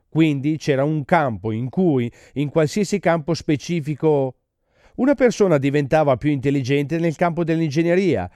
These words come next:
se studiava ingegneria. Era difficile diventare più intelligenti in ingegneria se non la si studiava. Capite? Quindi esiste un campo parallelo. Esiste un campo parallelo.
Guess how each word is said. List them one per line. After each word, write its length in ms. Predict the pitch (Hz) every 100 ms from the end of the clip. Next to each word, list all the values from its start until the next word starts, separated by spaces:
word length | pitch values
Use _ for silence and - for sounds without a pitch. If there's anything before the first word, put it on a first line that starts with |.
| _
se 200 | - 135
studiava 480 | 190 170 131 110 165
ingegneria. 680 | 139 139 107 117 151 90 - _ _ _ _ _ _ _ -
Era 240 | 180 180
difficile 520 | 156 156 208 175 185
diventare 600 | 143 135 143 127 147 131
più 140 | 110 143
intelligenti 920 | 135 135 135 123 143 147 120 139 147
in 80 | 143
ingegneria 880 | 139 107 139 139 127 127 123 120 -
se 260 | - - 185
non 200 | 156 147
la 100 | 131
si 160 | - 151
studiava. 640 | - 127 120 101 95 92 _ _ _ _ _
Capite? 560 | - 175 139 139 160 _ _ _ _ _
Quindi 420 | - 196 143 117 - _
esiste 460 | 147 160 233 196
un 160 | 180 208
campo 360 | - 190 202 220
parallelo. 680 | 214 208 220 202 101 95 - _ _
Esiste 400 | 147 131 117 135
un 60 | 151
campo 280 | 160 160
parallelo. 560 | 180 190 196 214 76 80